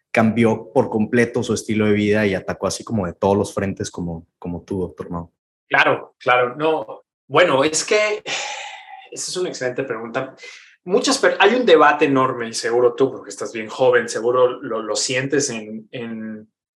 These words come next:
Speaker 2: en redes sociales, ¿no? De que esta dieta es mejor y esto es mejor. La realidad es, Mau, que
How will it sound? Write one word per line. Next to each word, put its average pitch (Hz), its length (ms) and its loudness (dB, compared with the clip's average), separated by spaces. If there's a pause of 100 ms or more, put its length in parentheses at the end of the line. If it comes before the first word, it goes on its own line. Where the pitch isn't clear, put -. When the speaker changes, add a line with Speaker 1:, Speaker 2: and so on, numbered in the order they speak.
(140)
Speaker 2:
en 127 120 -8
redes 127 220 4
sociales, 120 640 0
¿no? 123 340 -8 (120)
De 120 140 -4
que 135 160 0
esta 170 180 2
dieta 156 240 6
es 147 80 0
mejor 131 440 2
y 147 80 2
esto 180 200 2
es 139 60 -10
mejor. 123 400 -2 (400)
La 143 160 0
realidad 147 640 2
es, 180 180 -6
Mau, 180 260 -2
que - 280 -10